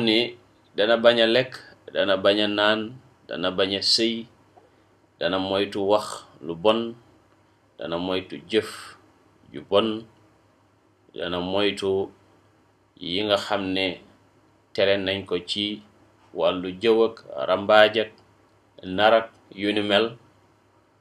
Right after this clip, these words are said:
Kooku la ñuy tuddee sawmul xusuus. Kooku de baax na lool, waaye am na it sawmu xusuusil xusuus aw sawmu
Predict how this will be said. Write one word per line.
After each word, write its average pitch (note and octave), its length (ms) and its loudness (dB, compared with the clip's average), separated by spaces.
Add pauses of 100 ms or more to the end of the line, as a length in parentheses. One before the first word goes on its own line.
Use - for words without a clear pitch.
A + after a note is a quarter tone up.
(580)
Kooku G#2+ 280 2
la G#2 120 0
ñuy G2 140 -4
tuddee F#2 240 -4
sawmul F2 400 -4
xusuus. - 640 -6 (1500)
Kooku G2 180 0
de G#2+ 100 4
baax G#2+ 280 6
na G#2+ 100 2
lool, G#2+ 400 6 (340)
waaye G#2 220 6
am B2 300 4
na C3 100 4
it C3 240 4 (1300)
sawmu B2 500 2
xusuusil C3 640 0 (120)
xusuus B2+ 420 0 (140)
aw F#2 180 0
sawmu A2+ 600 2